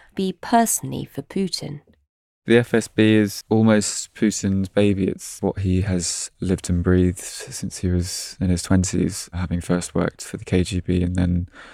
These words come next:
Speaker 2: ascending to the directorship of the F S B in the, in the late nineties. It was him who expanded it under his presidency.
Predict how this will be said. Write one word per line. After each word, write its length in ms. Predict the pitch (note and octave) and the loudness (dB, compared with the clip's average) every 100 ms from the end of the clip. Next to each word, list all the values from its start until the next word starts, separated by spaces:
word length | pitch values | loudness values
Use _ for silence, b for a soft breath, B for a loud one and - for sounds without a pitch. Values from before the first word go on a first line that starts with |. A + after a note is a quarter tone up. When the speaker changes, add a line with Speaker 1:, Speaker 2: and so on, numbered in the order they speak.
| B B B | B B B
Speaker 2:
ascending 480 | G2 F#2 F#2 F#2 F2+ | -2 2 4 4 2
to 320 | - F2+ F2+ F2+ | 2 2 2 0
the 160 | - F#2 | -2 -2
directorship 600 | - F#2 - - - - | 2 0 0 -4 -4 0
of 240 | F2+ - | -2 0
the 120 | - | -2
F 160 | F2+ - | 0 -2
S 120 | F#2 | -6
B 320 | - F#2 F#2 F2+ | 0 2 2 2
in 120 | F2+ | 0
the, 140 | F#2+ - | -4 -4
in 140 | F2 | -4
the 80 | F2 | 0
late 180 | F2+ - | 0 2
nineties. 540 | F2+ F2+ - F2 - B B B B - | 2 2 -2 -4 -6 B B B B 2
It 80 | G2+ | 2
was 180 | F#2 | 4
him 600 | G2+ A2 G2 G2 F#2+ F#2+ - _ _ - | 4 4 6 4 2 0 -6 _ _ -4
who 400 | G2 F#2 F#2 F#2 - _ | 2 2 2 -2 -6 _
expanded 600 | - - - G2 G2 F#2+ G2 | -10 -6 0 4 4 4 4
it 160 | F#2+ - | 2 2
under 220 | F#2 F#2 | 0 0
his 200 | F#2+ F#2 | 2 0
presidency. 640 | F2+ G2+ F#2+ F#2 - F#2+ | 2 2 2 2 2 2